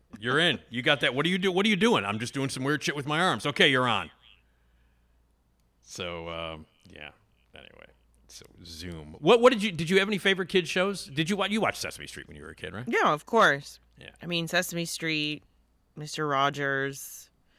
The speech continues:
Speaker 2: those were the big ones. Um, I mean, aside from that, it was just kid shows, like, on Nickelodeon and stuff, Rugrats, Ren and
Speaker 1: Yeah.
Speaker 2: Stimpy, and all that.
Speaker 1: <laughs> I love that you watched Ren and Stimpy when you were a kid. That's fantastic.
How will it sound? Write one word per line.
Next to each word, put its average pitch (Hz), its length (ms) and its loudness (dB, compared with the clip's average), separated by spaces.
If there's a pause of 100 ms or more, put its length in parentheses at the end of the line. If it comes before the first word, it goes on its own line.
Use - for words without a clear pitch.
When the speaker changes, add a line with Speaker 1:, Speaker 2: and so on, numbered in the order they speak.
(480)
Speaker 2:
those 135 140 -14
were 151 100 -4
the 147 100 -8
big 143 240 -2
ones. 139 680 -8 (280)
Um, 127 840 -8 (680)
I 160 80 -2
mean, 180 160 4
aside 180 320 4
from 156 180 -2
that, 135 180 2
it 135 60 -2
was 135 160 -6
just - 200 -10 (320)
kid 143 200 -4
shows, 131 280 -4
like, 135 120 -8
on 127 120 -6
Nickelodeon 127 520 -6
and 120 120 -12
stuff, 117 340 -10
Rugrats, 123 880 -6 (220)
Ren 131 140 -8
and 120 100 -6
Speaker 1:
Yeah. 82 100 -2
Speaker 2:
Stimpy, 123 420 -8
and 120 100 -10
all 120 120 -10
that. 120 240 -12 (320)
Speaker 1:
<laughs> 110 280 -18
I 113 80 -14
love 92 220 -8
that 78 100 -14
you 82 100 -16
watched 85 240 -18
Ren 85 160 -14
and 82 80 -16
Stimpy - 400 -18
when - 100 -20
you 50 100 -20
were 50 120 -16
a 110 80 -18
kid. 85 300 -18 (140)
That's 90 180 -16
fantastic. - 680 -20